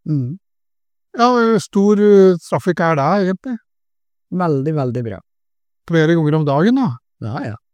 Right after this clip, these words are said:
Speaker 2: Ja, så bra, ass.
Speaker 1: I forrige kvartal så leverte vi ut tre tusen fem hundre og toogtjue pakker. Siste kvartal fire tusen fire hundre og treogtredve.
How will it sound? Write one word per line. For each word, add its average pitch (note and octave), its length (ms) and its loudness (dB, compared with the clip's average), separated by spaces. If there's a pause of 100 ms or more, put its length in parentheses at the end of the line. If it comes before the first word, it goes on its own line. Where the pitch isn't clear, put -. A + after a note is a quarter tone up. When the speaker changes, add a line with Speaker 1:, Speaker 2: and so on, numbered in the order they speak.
(200)
Speaker 2:
Ja, F#3+ 180 -2 (600)
så - 200 -10
bra, F3+ 220 -8
ass. - 260 -20 (840)
Speaker 1:
I A3 720 4
forrige G3 640 0
kvartal A3+ 640 -2 (140)
så G3 420 -2
leverte D#3+ 560 -2
vi F3+ 160 0
ut F3 100 -8
tre D#3+ 280 -4
tusen D#3 440 -6
fem D#3+ 300 -2
hundre D3+ 380 -2
og - 20 -10
toogtjue D#3 560 -4
pakker. G3+ 460 -4 (880)
Siste - 540 0
kvartal G3+ 600 -2
fire F3 380 0
tusen E3 420 -4
fire D#3+ 380 0
hundre C#3+ 260 -2
og D3 60 -8
treogtredve. C3 800 -4